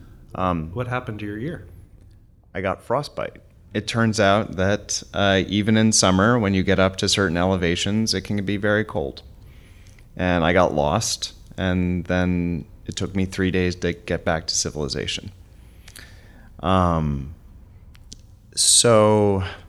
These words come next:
Speaker 1: that did not deter me, however. So that was even before I got to the Nietzsche house. And I spent nine weeks,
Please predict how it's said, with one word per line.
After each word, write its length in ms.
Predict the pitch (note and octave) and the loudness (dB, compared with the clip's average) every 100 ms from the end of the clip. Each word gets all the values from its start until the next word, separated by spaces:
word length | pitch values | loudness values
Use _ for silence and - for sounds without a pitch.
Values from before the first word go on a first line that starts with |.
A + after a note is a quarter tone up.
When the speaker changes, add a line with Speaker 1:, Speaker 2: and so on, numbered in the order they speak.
| - - - - - - - - - - - F2+ | -20 -20 -20 -20 -20 -20 -20 -20 -20 -20 -18 -2
Speaker 1:
that 260 | G#2 B2+ - | 0 0 0
did 140 | B2+ | -2
not 200 | C3 C3 | 0 -2
deter 360 | - - C#3+ B2+ | -6 -4 -2 -2
me, 160 | B1 | -4
however. 600 | D2+ F2 C2 B1+ - C#2+ - - - - A#2+ | -8 -6 -4 -4 -4 -6 -10 -20 -20 -16 -14
So 220 | - A2+ | -2 2
that 180 | G#2 A2+ | 6 6
was 160 | A2 G#2 | 6 2
even 240 | G#2 G2+ | 2 2
before 340 | F#2 F#2 G2+ F#2+ | 0 0 4 6
I 100 | F#2 | 6
got 260 | F#2+ F2 | 4 0
to 80 | F#2+ | -4
the 100 | F#2 | -6
Nietzsche 320 | D2+ D#2+ - | -4 -4 -6
house. 460 | E2 A1+ E2 - - - - - - - - | -8 -8 -6 -8 -8 -14 -20 -20 -20 -20 -14
And 480 | - G2+ F#2+ F#2+ F#2 | -4 0 2 2 4
I 140 | D2+ G2+ | 4 2
spent 340 | - A2+ F#2+ | 2 2 2
nine 300 | F#2+ G2+ G#2 | 2 2 4
weeks, 800 | G2 G2 G2 - - - - | 2 0 -2 2 2 2 -2